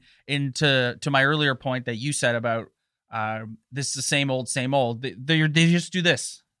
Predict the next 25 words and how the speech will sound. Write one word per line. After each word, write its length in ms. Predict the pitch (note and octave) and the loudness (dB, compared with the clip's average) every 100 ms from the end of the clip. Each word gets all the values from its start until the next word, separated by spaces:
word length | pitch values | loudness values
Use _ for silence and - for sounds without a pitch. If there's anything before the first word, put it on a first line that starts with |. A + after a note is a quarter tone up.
| _ - | _ -4
And 160 | D3+ | 2
I 80 | C#3+ | 2
think 260 | C#3+ E3+ D#3+ | 4 0 4
that's 220 | E3 D#3+ | 2 2
what 120 | F3+ | -4
Sheldon 440 | - D3 C#3+ C#3+ | 2 4 4 2
Keefe 260 | C3 C3+ C3 | 0 -2 -2
is, 100 | C3+ | -2
like, 140 | B2+ | -4
really 180 | B2+ B2 | -4 -6
frustrated 600 | A2 D3+ D#3 - B2+ A#2+ | -4 0 0 0 -4 -4
about. 260 | A2+ A#2 B2 | -4 -4 0
But 160 | D#3 - _ _ _ _ _ _ _ _ _ _ _ _ _ - | 0 0 _ _ _ _ _ _ _ _ _ _ _ _ _ -12
this 120 | A3+ | -8
is 100 | A3 | 0
a 40 | |
long-winded 720 | G3+ D3+ D#3 E3+ D#3 D3+ C#3+ B2+ | 2 4 4 4 0 0 0 -2
way 280 | C3 C3+ | 2 2
of 100 | B2+ | 2
trying 240 | B2 C#3 B2+ | 0 0 0
to 60 | |
make 180 | B2+ B2+ | 0 -2
the 80 | B2 | -4
point 380 | - C3 B2 A#2+ | -6 -4 -4 0
that 280 | A#2 A2 | 2 2